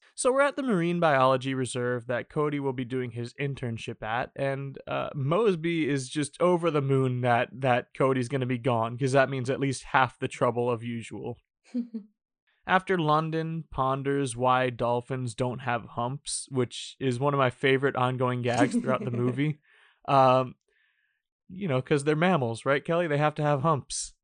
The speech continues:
Speaker 2: Yep, like a camel.
Speaker 1: Cody meets his supervisor for the internship.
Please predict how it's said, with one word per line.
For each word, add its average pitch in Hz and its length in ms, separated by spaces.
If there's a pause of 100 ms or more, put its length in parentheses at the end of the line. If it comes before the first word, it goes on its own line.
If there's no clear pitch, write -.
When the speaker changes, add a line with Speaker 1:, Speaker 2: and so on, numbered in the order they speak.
(140)
Speaker 2:
Yep, - 240
like 202 160
a 208 40
camel. 208 460 (260)
Speaker 1:
Cody 165 280
meets 156 260
his 147 160
supervisor 123 680
for - 160
the 120 180
internship. - 480